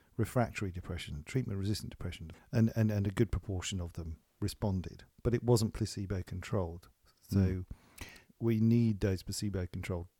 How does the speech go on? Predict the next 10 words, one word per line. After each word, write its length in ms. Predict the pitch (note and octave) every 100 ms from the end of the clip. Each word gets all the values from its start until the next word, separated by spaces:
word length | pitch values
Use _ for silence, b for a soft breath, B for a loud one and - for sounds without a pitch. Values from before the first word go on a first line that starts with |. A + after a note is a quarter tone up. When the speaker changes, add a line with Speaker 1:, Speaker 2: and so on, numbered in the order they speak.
| _
Speaker 1:
trials 600 | - A2+ F#2 E2+ E2+ -
Speaker 2:
Sure, 920 | - _ _ _ - _ _ _ _ -
Speaker 1:
because, 280 | A#2 C3
Speaker 2:
sure. 220 | A2 E2 - _ _ _ - -
Speaker 1:
you 140 | C#3+
know, 200 | B2+ A2+
the, 200 | G#2+ A2+ -
the 80 |
response 540 | A#2 A2+ - C#3 B2 -
rate 240 | A#2+ A2